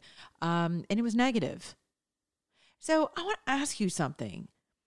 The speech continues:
What's up with all of the false positives? And are you really still buying this crap that we are back at pandemic levels again? Where are they in the hospitals?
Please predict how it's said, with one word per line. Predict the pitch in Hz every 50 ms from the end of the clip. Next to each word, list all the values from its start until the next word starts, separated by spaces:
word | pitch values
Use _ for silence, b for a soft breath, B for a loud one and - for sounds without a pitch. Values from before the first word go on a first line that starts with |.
| _ _ _ _ _ - 214 214 208 - -
What's | 226 214 240 320 440 523 - - -
up | 320 320 359 349 -
with | 185 185 208 208 208
all | 208 214 214 214 208
of | 190 170
the | 170 165
false | 151 - - 214 240 262 269 - -
positives? | - - - 214 220 240 233 170 165 131 127 117 113 123 180 180 - - - - _ _ _ _ _ _ _ _ _ _ -
And | 254 277
are | 277 294 294 294
you | 294 381 480 494 359 240
really | 233 262 302 349 381 381
still | - - - 311 302
buying | 233 202 202 196 226 269 302 311
this | 294 302 294 -
crap | - - 285 285 311 349 339 -
that | - 202 - -
we | 190 247 294 320
are | 320 294 233
back | 170 - 208 220 247 269 -
at | - -
pandemic | - - 214 220 233 240 220 180 180 190 220 233 214 - 156
levels | 147 143 151 185 214 240 240 269
again? | 262 - 285 285 294 311 330 311 - B B B B B B B B
Where | B 185 190 294 359 381 349
are | 339 359 359
they | 320 269 233
in | 214 208
the | 214
hospitals? | 196 233 262 320 349 - - - 175 156 143 - - - - - - - -